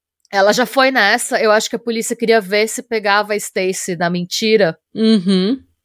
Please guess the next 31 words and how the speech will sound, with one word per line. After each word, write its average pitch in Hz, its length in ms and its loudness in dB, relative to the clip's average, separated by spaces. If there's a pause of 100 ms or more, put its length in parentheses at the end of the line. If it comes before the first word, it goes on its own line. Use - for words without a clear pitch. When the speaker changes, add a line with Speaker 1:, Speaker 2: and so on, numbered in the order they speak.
(720)
Speaker 1:
Ou 233 280 6
se, - 240 -8
de 214 100 0
repente, 226 560 -2
a 214 280 2
Ashley 220 300 -4
tinha 214 180 -4
alguma 202 220 -2
coisa 202 280 0
a - 20 -2
ver 190 140 -4
com 202 220 -8
isso 226 320 -4
e 233 60 0
a 208 160 4
Ashley 220 260 -2
podia 214 260 -2
ligar 208 280 0
falando, 208 480 -2
"Ai, 269 140 -4
mãe, 262 300 -2
e - 40 2
agora? 233 380 2
Eles 226 160 0
sabem", 202 360 0
Speaker 2:
É. 190 280 2
Speaker 1:
sabe? 180 260 0
Alguma 175 160 -6
coisa 208 200 0
assim. 202 260 2
Speaker 2:
Uhum. 196 180 0